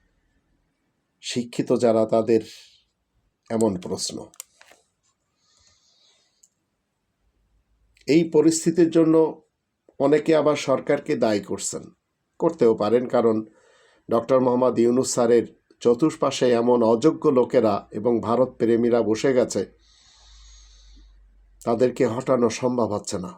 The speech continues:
বিশেষ করে চুপ্পুকেও যদি সরিয়ে দেওয়া যেত, তাহলে অর্ধেক মসলা সমস্যা সমাধান হয়ে যেত। অন্যান্য রাজনৈতিক দলগুলোর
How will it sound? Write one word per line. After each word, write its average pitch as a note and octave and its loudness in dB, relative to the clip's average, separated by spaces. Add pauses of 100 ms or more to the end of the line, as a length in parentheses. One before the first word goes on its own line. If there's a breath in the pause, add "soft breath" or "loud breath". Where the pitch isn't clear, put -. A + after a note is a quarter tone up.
(340)
বিশেষ A2 -6
করে G#2+ 0 (1800)
চুপ্পুকেও E3 2 (440)
যদি C#3 2
সরিয়ে C#3+ 2
দেওয়া B2+ 4
যেত, B2+ -2
তাহলে B2 2 (440)
অর্ধেক B2 0 (120)
মসলা C3 0 (1080)
সমস্যা C#3 0
সমাধান C3+ 0
হয়ে G2 -4
যেত। - -16 (2250)
অন্যান্য D#3+ 2
রাজনৈতিক D#3 2
দলগুলোর C3+ 2